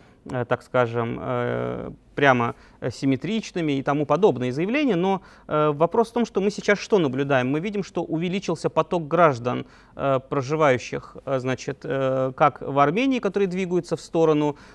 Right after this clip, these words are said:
э, Ханкенди, также граждан, которые из Ханкенди направляются, э, в сторону Армении. То есть огромное количество людей каждый день. Э, но, то есть, как бы частота,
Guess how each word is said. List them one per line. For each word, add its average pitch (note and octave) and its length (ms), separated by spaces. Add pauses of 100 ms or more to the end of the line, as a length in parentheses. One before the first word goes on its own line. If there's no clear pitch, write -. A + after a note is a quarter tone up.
(100)
э, D3 320
Ханкенди, C#3+ 540
также C#3 360
граждан, C3+ 380
которые C#3 240
из - 60
Ханкенди C#3 580
направляются, F#3 840 (260)
э, D3 100
в C#3 60
сторону D#3 380
Армении. F#3+ 380
То D3 80
есть C#3 100
огромное D3+ 500
количество C#3 480
людей C#3 520
каждый C3+ 420
день. C#3+ 380 (320)
Э, C#3+ 440
но, E3 480
то - 80
есть, - 180
как E3+ 160
бы F3 180
частота, F#3 640